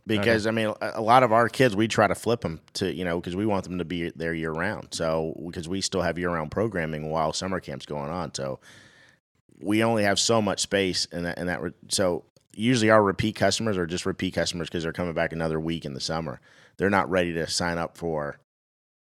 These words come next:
Speaker 1: the following year. Not yet.
Speaker 2: Right.
Speaker 1: Yeah.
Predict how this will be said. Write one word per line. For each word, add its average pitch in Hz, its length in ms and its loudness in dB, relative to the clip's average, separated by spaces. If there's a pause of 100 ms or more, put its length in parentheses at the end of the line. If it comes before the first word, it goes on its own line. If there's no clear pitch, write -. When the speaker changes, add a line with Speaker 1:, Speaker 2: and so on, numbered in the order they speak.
(120)
Speaker 1:
the 80 240 -10
following 80 480 -2
year. 78 320 -4 (220)
Not 78 260 -2
yet. 76 300 -4 (140)
Speaker 2:
Right. 101 320 -2
Speaker 1:
Yeah. 73 240 -4